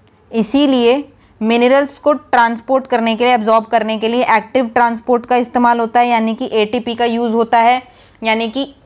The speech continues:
एनर्जी खर्च करके lower concentration of the minerals to the low, higher concentration of the minerals तक मिनरल का ट्रांसपोर्ट करना पड़ेगा, राइट? भले ही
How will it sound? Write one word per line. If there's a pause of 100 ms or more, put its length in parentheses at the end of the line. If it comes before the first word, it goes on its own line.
एनर्जी (100)
खर्च
करके (680)
lower
concentration
of
the (100)
minerals (560)
to
the
low, (360)
higher
concentration
of
the
minerals
तक (300)
मिनरल
का
ट्रांसपोर्ट
करना
पड़ेगा, (640)
राइट? (240)
भले
ही